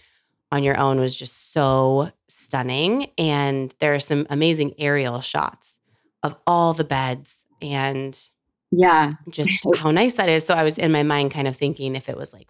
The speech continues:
Speaker 1: four or five raised beds and then you expanded that to, like, fifty or how that went.
Speaker 2: Yeah, it wasn't even really raised beds. So there were a few water troughs that were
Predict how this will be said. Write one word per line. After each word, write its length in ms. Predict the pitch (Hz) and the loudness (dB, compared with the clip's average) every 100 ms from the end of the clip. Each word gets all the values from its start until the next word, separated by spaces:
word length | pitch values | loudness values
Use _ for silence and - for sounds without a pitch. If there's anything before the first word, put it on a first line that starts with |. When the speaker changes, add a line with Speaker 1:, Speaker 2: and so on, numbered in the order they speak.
| _ | _
Speaker 1:
four 220 | 196 175 | 0 0
or 40 | 165 | 2
five 300 | 247 254 226 | 2 2 2
raised 300 | 226 208 196 | 2 0 2
beds 320 | 196 185 170 | 2 2 -2
and 100 | 165 | -2
then 120 | 151 | -2
you 100 | 143 | -2
expanded 540 | 135 - 143 135 131 131 | -6 -10 -6 -4 -4 -4
that 260 | 131 - | -6 -6
to, 120 | - 131 | -8 -6
like, 240 | 127 123 _ _ | -8 -10 _ _
fifty 460 | 175 165 - 143 127 | -6 -6 -10 -12 -10
or 40 | 127 | -6
how 160 | 127 | -4
that 220 | 123 123 | -2 -4
went. 280 | 127 - - _ _ _ _ _ - | -6 -10 -12 _ _ _ _ _ 2
Speaker 2:
Yeah, 220 | 285 302 | 6 8
it 140 | 240 196 | 8 6
wasn't 320 | 233 254 320 | 4 4 4
even 220 | 320 277 | 4 4
really 240 | 254 240 | 6 8
raised 360 | 190 190 196 - | 8 6 2 2
beds. 280 | 202 170 - | 4 4 0
So 180 | - 202 | -2 2
there 220 | 196 208 | 4 6
were 160 | 220 | 6
a 100 | 196 | 4
few 640 | 196 - 208 208 208 208 - | 0 -4 0 2 2 0 0
water 500 | 175 165 151 170 196 | 0 4 6 4 0
troughs 800 | 196 - 156 - 175 - - - - | -4 2 4 4 -2 -8 -8 -8 -2
that 240 | 175 156 | 2 2
were 220 | 156 165 | 0 -4